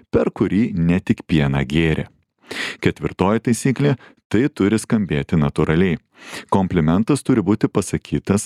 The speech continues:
laiku ir vietoje. Jei klientas tuos pačius batus trina jau antrus metus, o jūs štai staiga pagyrėte, kokie jie nuostabūs, tai toks komplimentas sukeltų daugiau juoką ar kreivą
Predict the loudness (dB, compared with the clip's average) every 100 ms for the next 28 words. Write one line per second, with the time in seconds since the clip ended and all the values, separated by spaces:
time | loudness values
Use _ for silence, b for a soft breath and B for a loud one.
0 | 0 2 2 0 -2 -2 0 0 0 0
1 | -2 -2 -8 B B B -2 0 0 2
2 | 0 -2 -2 -2 0 -2 0 0 0 0
3 | 0 0 0 2 2 2 2 2 2 0
4 | 0 -2 0 -2 -4 B B B 0 2
5 | 2 0 -2 -2 0 0 0 0 0 0
6 | -2 -4 -6 -10 -2 0 2 0 -2 -4
7 | -4 0 0 0 -4 -6 -4 -2 0 -2
8 | -4 B B B -2 -2 0 -2 -2 -2
9 | -2 0 2 2 0 0 0 0 0 2
10 | 0 2 2 2 2 2 2 0 -4 -4
11 | -6 -2 0 0